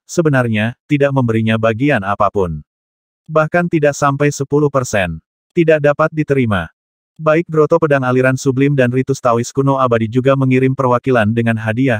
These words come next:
yang luar biasa. Namun, dibandingkan dengan hadiah yang ditawarkan oleh Sublime Flow Sword Grotto dan Dunia Dewa Laut Kesembilan, yang diberikan oleh Ritus Taois Kuno Abadi tampak jauh lebih sederhana.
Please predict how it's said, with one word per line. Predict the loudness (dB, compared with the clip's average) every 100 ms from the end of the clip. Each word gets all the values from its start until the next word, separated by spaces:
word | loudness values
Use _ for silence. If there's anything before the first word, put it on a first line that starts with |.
| -2
yang | -2 0
luar | 0 0 0
biasa. | 0 -2 -2 -4 -4 _ _ _ _ _ _ -2
Namun, | 0 2 2 0 -4 -8 _ _
dibandingkan | 0 2 2 0 0 0
dengan | 0 0
hadiah | 0 0 0 0
yang | 0
ditawarkan | 0 0 0 0 -2 0
oleh | -2
Sublime | -2 -2 0 0
Flow | 0 0 0
Sword | 0 -2 0
Grotto | -2 0 2 2
dan | 0 0
Dunia | 0 0 0
Dewa | 2 2
Laut | 2 0 -2
Kesembilan, | -4 -2 0 2 0 -4 -12 _
yang | -2 0
diberikan | 0 -2 -2 -2
oleh | -2 -2 -2
Ritus | -4 -2
Taois | -2 -2 -2
Kuno | -2 0
Abadi | 0 0 0 0
tampak | -2 0 -2 -4
jauh | -2 0 0 0
lebih | -2 -4
sederhana. | -6 -4 -2 -2 -4 -6